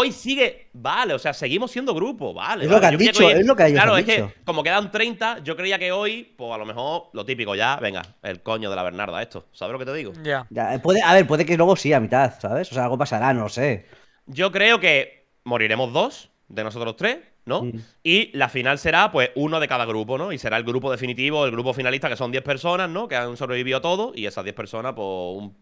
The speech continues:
Speaker 1: palo por el culo a cada uno.
Speaker 3: Exacto, y que cada uno representará un grupo. Yo creo que será así, sí, también.
Speaker 1: Ahí está.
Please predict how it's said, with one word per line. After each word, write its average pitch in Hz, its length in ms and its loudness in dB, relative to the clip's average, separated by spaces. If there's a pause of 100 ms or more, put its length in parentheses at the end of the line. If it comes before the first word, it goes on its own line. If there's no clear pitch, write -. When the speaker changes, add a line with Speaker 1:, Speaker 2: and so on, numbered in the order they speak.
Speaker 1:
palo 95 220 -12
por 80 100 -14
el 71 120 -20
culo 85 240 -16
a - 20 -18
cada 78 180 -16
uno. 90 160 -18 (180)
Speaker 3:
Exacto, 190 440 2
y 165 100 2
que 165 140 0
cada 180 180 8
uno 196 140 2
representará 160 520 0
un 151 80 -2
grupo. 143 440 -10
Yo 160 160 -4
creo 180 100 2
que 170 100 -2
será 151 200 -2
así, 123 160 -10
sí, 117 160 -18 (160)
también. 123 260 -18 (380)
Speaker 1:
Ahí 92 80 -10
está. 90 180 -10